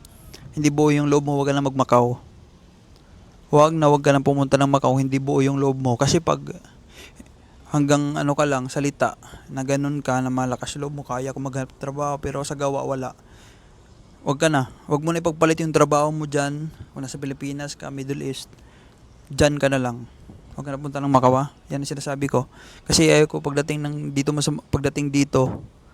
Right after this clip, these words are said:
madami kang sisin, ay si kamote, sabi niya, mabilis.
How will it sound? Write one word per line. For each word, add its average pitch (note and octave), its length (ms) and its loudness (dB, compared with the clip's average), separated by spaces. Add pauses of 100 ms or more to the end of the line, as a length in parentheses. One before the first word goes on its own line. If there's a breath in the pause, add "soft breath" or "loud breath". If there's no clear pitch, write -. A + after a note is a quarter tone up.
(800 soft breath)
madami D#3+ 320 2
kang D#3+ 160 -4
sisin, E3 320 -6
ay D3+ 160 -2
si D#3+ 160 -6
kamote, D3 560 -4
sabi C#3+ 320 -8
niya, D3+ 80 -8
mabilis. C3+ 640 -8